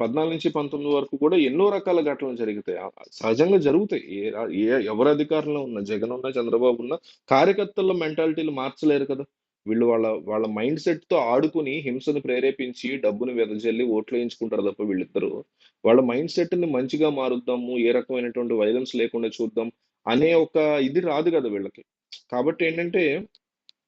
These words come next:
ఆ హింస అనేది నడుస్తూనే ఉంటది. హింస చేసిన వ్యక్తులను వెంటనే సస్పెండ్ చేయడము, అట్లా చేయకుండా ఈ ఎంఎల్సీ లాంటి వాళ్ళని ఎత్తున పెట్టుకున్నాడు జగన్. గతంలో చంద్రబాబు కూడా ఆ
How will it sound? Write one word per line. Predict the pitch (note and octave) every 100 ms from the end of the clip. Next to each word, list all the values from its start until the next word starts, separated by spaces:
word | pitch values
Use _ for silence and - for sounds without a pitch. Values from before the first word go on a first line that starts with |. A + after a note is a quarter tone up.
| _ _ _ _ - - - _ _ _ - A2+
ఆ | E3 D#3+
హింస | F3+ F#3+
అనేది | F#3+ F#3
నడుస్తూనే | D3+ D#3 - E3+ C#3+
ఉంటది. | A2 F#2 - _
హింస | C3 B2+ D3+ D3
చేసిన | D3 D3 C#3
వ్యక్తులను | C3 - C#3 C3
వెంటనే | A#2 A#2 C3
సస్పెండ్ | B2 A2 - C3 C3
చేయడము, | B2 A#2+ B2 B2+ _ -
అట్లా | G#2+ B2
చేయకుండా | B2 B2+ D#3 D#3
ఈ | C#3+ A#2+
ఎంఎల్సీ | B2+ C3 C#3
లాంటి | C3+ B2+
వాళ్ళని | C3 A2
ఎత్తున | B2 A#2
పెట్టుకున్నాడు | A2+ A#2 G#2+ F#2+
జగన్. | F#2+ G2+ D3+ - - D#3 - - - D3+
గతంలో | D3 D3+ C#3
చంద్రబాబు | C3+ C3+ C3 B2+
కూడా | C3
ఆ | B2